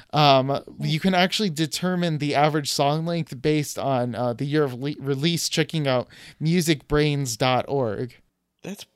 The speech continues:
Speaker 2: that's pretty badass, honestly.
Speaker 1: The length of songs had its biggest jump between the sixties and eighties, and very little has changed since the nineties for us,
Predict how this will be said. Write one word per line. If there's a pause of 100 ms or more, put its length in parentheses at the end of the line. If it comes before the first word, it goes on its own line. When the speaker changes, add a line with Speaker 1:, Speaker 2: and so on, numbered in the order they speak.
(100)
Speaker 2:
that's
pretty
badass,
honestly.
Speaker 1:
The
length
of
songs
had
its
biggest
jump
between
the
sixties
and
eighties,
and
very
little
has
changed
since
the
nineties
for
us,